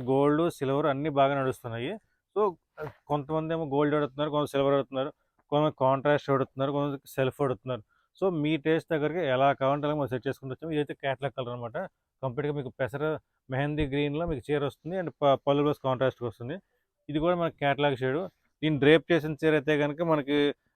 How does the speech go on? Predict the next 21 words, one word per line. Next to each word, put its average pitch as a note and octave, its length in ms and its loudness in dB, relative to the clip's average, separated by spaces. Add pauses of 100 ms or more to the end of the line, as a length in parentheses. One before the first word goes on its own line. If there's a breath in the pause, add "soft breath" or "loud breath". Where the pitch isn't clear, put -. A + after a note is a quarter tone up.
ఆ, C3+ 160 6
మన C3 200 2 (340)
ఈ, C3 120 2
మన B2 200 -4
ఛానల్లో C3+ 480 -4
మనకి C3 280 -6
ఉంటుంది, C3+ 380 -6
మన D#3 160 -2 (380)
Insta C#3 280 -4
పేజ్లో C#3 240 0
మనకి C3 180 -2
అప్‌లోడ్ B2+ 280 -2
చేసుకుంటూ B2+ 300 -8
వచ్చాము. A#2+ 340 -10 (500)
డ్రేప్ B2+ 260 0
చేసిన A#2+ 180 -2
చీర B2 200 -6
అయితే A#2+ 100 -8
కనుక A#2 200 -8 (400)
ఈ D3+ 40 -8
దీని D3+ 220 -2